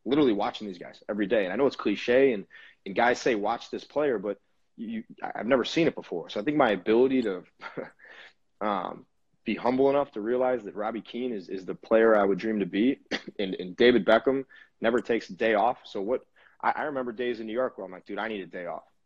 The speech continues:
And all of a sudden, David Beckham, like, I, I, I, I'm, I'm picking up on these things, and I have this ability to where I'm, I'm constantly trying to see, like, how do I get better? 'Cause I, I can't, I can't run like Landon Donovan, but I'll tell you what, man,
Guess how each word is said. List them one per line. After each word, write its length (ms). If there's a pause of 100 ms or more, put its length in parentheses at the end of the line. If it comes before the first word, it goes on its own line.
And 80
all 100
of 60
a 20
sudden, 240
David 260
Beckham, 380
like, 180 (320)
I, 220
I, 40 (100)
I, 240 (220)
I'm, 160 (160)
I'm 280
picking 260
up 160
on 140
these 160
things, 280
and 80
I 40
have 80
this 140
ability 380
to 60
where 140
I'm, 180 (380)
I'm 120
constantly 460
trying 280
to 60
see, 500 (380)
like, 120
how 180
do 160
I 100
get 200
better? 300 (380)
'Cause 120
I, 160 (120)
I 160
can't, 400
I 140
can't 300
run 260
like 160
Landon 240
Donovan, 380
but 180 (400)
I'll 80
tell 160
you 60
what, 180
man, 220